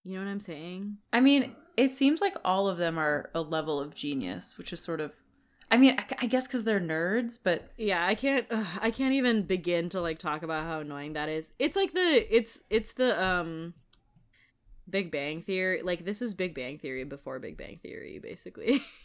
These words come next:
Speaker 2: It's like you are, have, like, maybe a social disorder.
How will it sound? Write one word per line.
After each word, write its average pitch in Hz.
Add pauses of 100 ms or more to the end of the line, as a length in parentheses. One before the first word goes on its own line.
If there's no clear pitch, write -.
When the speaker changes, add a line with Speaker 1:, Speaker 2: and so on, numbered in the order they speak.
(120)
Speaker 2:
It's 202
like 180
you 170 (600)
are, 165 (240)
have, 185
like, 175
maybe 196
a 170
social 226
disorder. 127